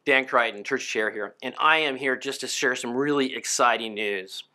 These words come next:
We are just so thankful and grateful that the church has, has voted and affirmed Pastor Matthew as the new, new senior pastor,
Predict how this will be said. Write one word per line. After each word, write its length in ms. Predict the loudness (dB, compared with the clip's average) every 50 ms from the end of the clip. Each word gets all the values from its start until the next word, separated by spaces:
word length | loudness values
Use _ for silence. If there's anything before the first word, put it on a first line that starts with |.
| _ -18 -18 -18 -20 -20 _ _ _ _
We 140 | 0 2 4
are 100 | 4 2
just 240 | 2 -2 -6 -4 0
so 160 | 2 2 2
thankful 380 | 2 2 2 0 0 -2 -4 -4
and 80 | -2
grateful 380 | 0 0 0 0 2 2 0 2
that 360 | 2 -2 -4 -4 -8 _ -6
the 80 | -6 -4
church 320 | 2 4 4 4 4 2
has, 220 | -2 -2 -2 -2
has 180 | -4 -6 -6 -4
voted 460 | 0 2 4 4 6 6 4 2 0 -2
and 100 | -4 -4
affirmed 640 | -4 -2 2 6 8 8 8 6 6 2 -2 -6
Pastor 380 | 0 2 2 2 2 0 -2 0
Matthew 400 | 2 2 2 2 0 -2 -4 -2
as 160 | -2 -2 -2
the 100 | -4 -4
new, 320 | -2 0 0 0 0 0
new 180 | 0 0 0 0
senior 300 | 0 -2 -2 0 -2 0
pastor, 600 | 0 2 2 2 2 0 -2 -2 -2 -2 -4